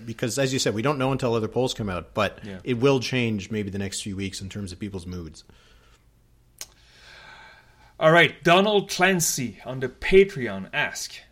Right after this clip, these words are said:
Speaker 2: "As support for the Parti Québécois grows in Quebec, what, will that inspire increased support for yes on Quebec separation as well?"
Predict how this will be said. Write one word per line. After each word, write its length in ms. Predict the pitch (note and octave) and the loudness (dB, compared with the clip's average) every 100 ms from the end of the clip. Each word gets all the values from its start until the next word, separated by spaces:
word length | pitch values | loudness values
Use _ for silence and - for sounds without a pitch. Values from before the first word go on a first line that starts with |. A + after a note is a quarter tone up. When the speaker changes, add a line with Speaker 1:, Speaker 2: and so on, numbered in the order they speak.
| - | 0
Speaker 2:
"As 240 | F3 E3+ | 2 2
support 460 | - F#3+ G#3+ A3+ A3 | 0 -4 -2 -2 -2
for 200 | - D3 | -6 -6
the 80 | C3+ | -2
Parti 280 | D#3 - | -2 -4
Québécois 500 | D#3+ D#3 D3 - E3+ | -6 -4 -4 -4 -6
grows 580 | A#2+ F#2+ A#2 C#3+ - F#2 | -6 -8 -4 -6 -8 -14
in 140 | A2 A2 | -14 -14
Quebec, 520 | - A2 - - - _ _ _ _ | -10 -10 -10 -16 -20 _ _ _ _
what, 300 | B2+ E3+ G#3+ - | -2 -2 -2 -6
will 280 | D3+ A3 G3+ | 4 4 6
that 160 | F#3+ | 4
inspire 460 | F3+ D#3+ - D#3+ D#3 | 4 0 0 0 0
increased 520 | - D3 - G#3 F#3+ | -2 -6 -4 -4 -2
support 400 | - - C#3+ B2+ | -6 -6 -4 -4
for 280 | - C3 A#2+ | -4 -4 -4
yes 340 | A2+ C3 C3+ | -2 -2 -4
on 220 | - A2 | -8 -14
Quebec 320 | - C#3+ B2+ - | -10 -6 -6 -6
separation 720 | B2 A#2+ - B2 A2+ - A#2+ | -8 -8 -6 -6 -6 -8 -12
as 220 | F#2+ F#2+ | -12 -12
well?" 300 | G#2+ B2 C2 | -8 -8 -8